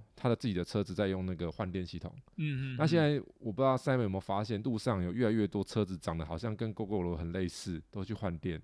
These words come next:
Speaker 2: 对啊，就是光阳，然后什么，还有那个
Speaker 1: 洪嘉腾啊，雅马哈啊。
Speaker 2: 对，他们都有建-
Speaker 1: 他-，他们现在用什么？用 Gogoro 的这个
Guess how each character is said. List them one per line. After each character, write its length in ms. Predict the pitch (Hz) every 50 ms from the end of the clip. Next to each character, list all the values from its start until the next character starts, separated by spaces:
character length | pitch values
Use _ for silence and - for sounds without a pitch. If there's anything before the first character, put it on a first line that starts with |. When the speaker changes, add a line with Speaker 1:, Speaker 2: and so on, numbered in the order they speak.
| - _ _
Speaker 2:
对 100 | - 147
啊， 160 | 135 120 120
就 80 | 117 131
是 120 | 135 135 131
光 360 | - - 165 160 170 170 156
阳， 380 | 127 110 104 107 110 113 117
然 100 | 120 110
后 140 | 113 131 131
什 120 | 123 - 113
么， 220 | 107 104 104 98
还 140 | 95 107 123
有 180 | 127 120 117
那 160 | 113 113 120 113
个 260 | - 123 113 110 107 - -
Speaker 1:
洪 220 | - 107 110 117
嘉 220 | 117 - 139 135 139
腾 320 | - - 113 92 90 95
啊， 560 | 101 101 107 110 107 107 110 110 110 107 117 117
雅 120 | 113 113
马 160 | 113 123 127 135
哈 160 | 120 131 120
啊。 460 | 110 110 107 107 104 104 104 107 117
Speaker 2:
对， 120 | - - 123
他 100 | 127 139
们 100 | 143 135
都 140 | 135 139 135
有 100 | 117 101
建- 180 | - - 127 110
Speaker 1:
他-， 40 | 104 - _ _ -
他 160 | - - 165
们 120 | 147 139
现 160 | 135 - 156 139
在 80 | 135
用 240 | 135 143 135 120 113
什 100 | 95 92
么？ 120 | 82 80 -
用 200 | 120 127 107 104
Gogoro 400 | - 151 - 131 110 92 85 85
的 60 | 85
这 140 | 78 - 98
个 280 | 85 90 85 80 82